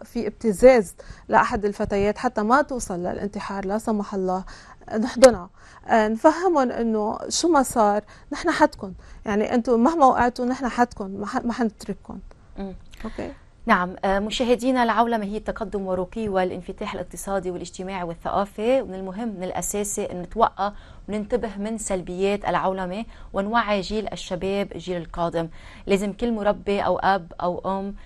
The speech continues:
Speaker 2: أو معلم ومعلمة كمان في توعية
Speaker 1: صحيح.
Speaker 2: من المدارس
Speaker 1: مظبوط.
Speaker 2: والجامعات والمعاهد
Speaker 1: مظبوط.
Speaker 2: كمان يتابعوا ال-
Speaker 1: ورجال الدين.
Speaker 2: صحيح، عفاك، رجال الدين كمان أيضًا
Speaker 1: رجال الدين.
Speaker 2: بالكنيسة وبالجامعة
Speaker 1: صحيح.
Speaker 2: كمان خلال ال-،
Speaker 1: صحيح.
Speaker 2: ال-، الوعظة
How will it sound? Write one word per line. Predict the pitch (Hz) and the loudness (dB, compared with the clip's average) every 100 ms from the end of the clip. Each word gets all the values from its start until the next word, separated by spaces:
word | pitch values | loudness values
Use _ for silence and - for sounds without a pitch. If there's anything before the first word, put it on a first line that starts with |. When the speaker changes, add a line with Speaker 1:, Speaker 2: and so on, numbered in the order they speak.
| - 185 | -8 -2
Speaker 2:
أو | 190 | -2
معلم | 202 190 254 240 196 | 0 0 0 -2 -6
ومعلمة | 185 175 262 277 | -8 -4 -4 -4
كمان | 165 180 185 | -6 -8 -10
في | - | -10
توعية | 185 185 190 196 | -8 -6 -6 -6
Speaker 1:
صحيح. | - 196 | -6 -6
Speaker 2:
من | |
المدارس | 196 185 226 277 214 | -6 -6 -2 -2 -4
Speaker 1:
مظبوط. | 208 | -6
Speaker 2:
والجامعات | 196 185 180 233 - | -6 -4 -2 -2 -2
والمعاهد | 175 175 202 220 175 | -8 -4 -2 -2 -4
Speaker 1:
مظبوط. | 220 - - - | -10 -14 -16 -4
Speaker 2:
كمان | 180 185 185 | -2 -2 -4
يتابعوا | 170 208 196 - | -6 -6 -6 -6
ال- | 196 | -2
Speaker 1:
ورجال | 208 226 247 | 0 4 2
الدين. | 247 233 247 240 - - - - 330 285 - - - - - | 2 -2 -4 -4 -10 -20 -20 -10 -10 -10 -16 -12 -8 -8 -10
Speaker 2:
صحيح، | - 640 508 - | -2 0 0 -2
عفاك، | - 220 277 | 0 0 0
رجال | 269 277 180 | -4 -2 -2
الدين | 175 175 226 | -2 -2 -4
كمان | 208 185 180 | -4 -6 -6
أيضًا | - 233 226 | -4 -2 0
Speaker 1:
رجال | 208 196 | 0 0
الدين. | 190 - 190 | -4 -6 -8
Speaker 2:
بالكنيسة | 185 202 247 277 - 175 | -8 -4 -2 -2 -4 -6
وبالجامعة | 165 160 165 214 240 196 | -6 -8 -8 -8 -8 -4
Speaker 1:
صحيح. | - 175 | -4 -2
Speaker 2:
كمان | 214 - | -6 -8
خلال | 185 196 185 | -8 -8 -8
ال-، | 165 170 | -8 -8
Speaker 1:
صحيح. | 170 | -6
Speaker 2:
ال-، | 165 156 | -6 -8
الوعظة | 156 190 220 196 151 | -6 -2 0 0 -2